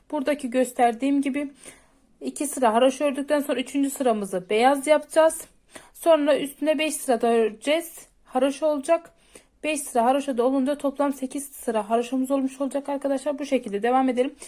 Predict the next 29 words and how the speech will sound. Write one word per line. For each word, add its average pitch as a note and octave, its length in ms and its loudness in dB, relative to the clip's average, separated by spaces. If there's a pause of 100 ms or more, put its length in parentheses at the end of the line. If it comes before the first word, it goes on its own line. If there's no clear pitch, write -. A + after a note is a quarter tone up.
(220)
İsterseniz C4 640 0
üçüncü B3+ 380 -2
sırayı A#3 380 0
beyaz A#3+ 340 4
yapmadan A#3+ 680 0
da, G#3+ 240 0 (300)
şuradaki A#3 500 -4
gibi G#3+ 160 -6
üçüncü A#3+ 280 -4
sırayı G#3+ 240 0
beyaz B3 260 4
yapmadan G#3+ 440 -2
da B3+ 160 0
düz C4 140 -2
örebilirsiniz. A3 680 -2 (580)
Yani C#4 280 4
önden C#4 320 2
ve A#3+ 40 6
arkadan A3+ 380 0
düz B3+ 140 -2
örerek B3 500 2 (200)
sekiz C#4 440 -4
sıra A#3 380 0
haroşa A3+ 400 0
oluşturalım. G#3 560 -6 (2250)
Evet C4 260 4
arkadaşlar, A3+ 580 0
sekiz C#4+ 480 -8
sıra A#3 480 -2